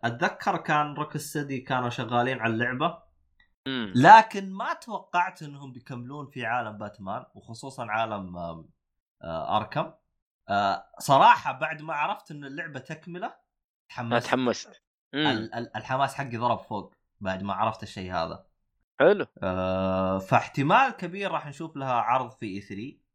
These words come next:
Speaker 1: إي ثري بقاله شهرين يا جماعة.
Speaker 2: مم. إي،
Speaker 1: ف-،
Speaker 2: إي.
Speaker 1: فإي ثري مرة قريب. عمومًا، آه، نختم في سؤال أخير حقه، اللي هو: "وش رأيكم بحق بدون الصالحي؟"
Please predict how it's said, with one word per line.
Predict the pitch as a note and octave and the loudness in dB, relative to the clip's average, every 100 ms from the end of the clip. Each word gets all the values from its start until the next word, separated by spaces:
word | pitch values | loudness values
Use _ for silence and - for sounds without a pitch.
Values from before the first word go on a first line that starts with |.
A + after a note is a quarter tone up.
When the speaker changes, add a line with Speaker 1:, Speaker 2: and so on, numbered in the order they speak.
| _ _ _ | _ _ _
Speaker 1:
إي | - | -10
ثري | A#2+ D3+ | -4 -4
بقاله | B2+ A2+ C3 A2 | -4 0 0 0
شهرين | G#2+ G#2 G2 | -4 -6 -6
يا | F2 | -8
جماعة. | D2 E2 D2+ - _ _ _ _ - | -10 -12 -12 -16 _ _ _ _ 0
Speaker 2:
مم. | D3+ C#3 F#2+ _ _ _ _ - | 2 2 0 _ _ _ _ 2
إي، | C#3+ C3+ D3+ A2 | 4 4 2 0
Speaker 1:
ف-، | |
Speaker 2:
إي. | D#2 - _ _ _ _ _ _ - | -4 -10 _ _ _ _ _ _ -4
Speaker 1:
فإي | F#2 F#2+ | -2 -2
ثري | F#2+ G#2 | -2 -2
مرة | F#2+ F#2+ F2+ | 0 -2 -2
قريب. | F2 F2+ - - - - _ _ _ _ _ _ - | -4 -6 -8 -16 -20 -20 _ _ _ _ _ _ 6
عمومًا، | F#3+ C#4+ A#3 C4 - D#3+ | 8 10 8 4 -2 2
آه، | E3+ F3 E3+ | 4 4 2
نختم | F#3+ - E3 | -2 -6 -12
في | D#3 | -10
سؤال | C#3 D#3+ D#3 | -8 -4 -2
أخير | C#3 - C#3+ | -4 -6 -8
حقه، | C3 C3 D3 | -4 -6 -4
اللي | C#3 | -6
هو: | B2 | -6
"وش | B2 - | -6 -4
رأيكم | B2+ B2 | -4 -4
بحق | A#2 A2+ C3 | -8 -4 -4
بدون | A2+ G#2+ A2 | -4 -8 -8
الصالحي؟" | G#2 - A2+ - D3+ - | -6 0 0 0 -8 -12